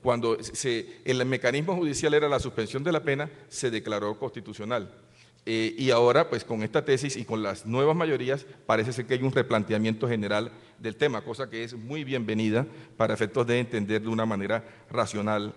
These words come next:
este punto. Eh, <coughs> bien, eh, como ya se me está acabando el tiempo, eh,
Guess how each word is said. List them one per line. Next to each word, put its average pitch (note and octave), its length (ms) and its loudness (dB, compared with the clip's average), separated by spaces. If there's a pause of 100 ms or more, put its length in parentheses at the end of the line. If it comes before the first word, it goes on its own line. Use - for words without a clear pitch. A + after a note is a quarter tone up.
este G2+ 260 -6
punto. - 420 -16 (920)
Eh, D3 240 -6 (720)
<coughs> - 1500 -6
bien, E3 260 0 (540)
eh, E3+ 320 -2 (600)
como D3 240 0
ya F3+ 340 4
se E3+ 160 -2
me D3 60 2
está D3+ 160 4
acabando D#3 340 4
el D3 100 -4
tiempo, A#2+ 360 -6 (1040)
eh, C3+ 460 -2